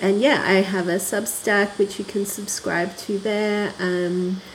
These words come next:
there's always a monthly newsletter that goes out for free. Um, and if you would like to support my writing further, there's a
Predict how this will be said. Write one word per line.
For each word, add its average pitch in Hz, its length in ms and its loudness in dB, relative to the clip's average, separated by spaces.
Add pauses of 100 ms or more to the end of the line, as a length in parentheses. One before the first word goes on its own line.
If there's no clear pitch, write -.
(180)
there's 185 180 2
always 185 600 6
a 170 340 6
monthly 180 540 4
newsletter 170 600 2
that 165 180 -4
goes 160 240 -2
out 127 160 -4
for - 160 -10
free. 185 800 2
Um, 175 360 2
and 170 240 0
if 180 220 -2
you 175 80 0
would 156 220 -4
like 127 200 -8
to - 120 -14
support - 500 -6
my 147 160 0
writing 156 540 -4
further, 156 760 -2
there's 160 320 -8 (100)
a 156 280 -6